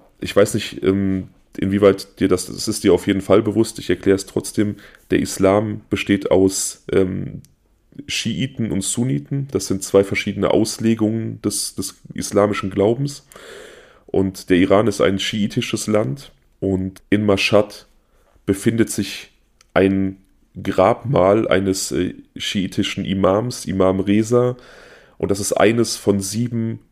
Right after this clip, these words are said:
heiligen Stätten des schiitischen Glaubens. Also ein, wirklich ein, ein bekanntes Pilgerzentrum, wo also alle Schiiten oder Schiiten aus der ganzen Welt hin pilgern. Und es ist das einzige dieser schiitischen, äh, heiligen Stätten, die auf iranischem Boden liegen.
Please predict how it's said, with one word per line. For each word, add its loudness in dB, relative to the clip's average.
heiligen 2
Stätten 0
des 0
schiitischen -4
Glaubens. 2
Also 4
ein, 0
wirklich -2
ein, -2
ein 0
bekanntes -2
Pilgerzentrum, 0
wo 2
also 6
alle 4
Schiiten -4
oder 2
Schiiten -4
aus 0
der 2
ganzen 0
Welt 2
hin -4
pilgern. 2
Und -2
es -6
ist -4
das 0
einzige 2
dieser 2
schiitischen, -4
äh, 0
heiligen 2
Stätten, -4
die -2
auf 0
iranischem 2
Boden 2
liegen. -8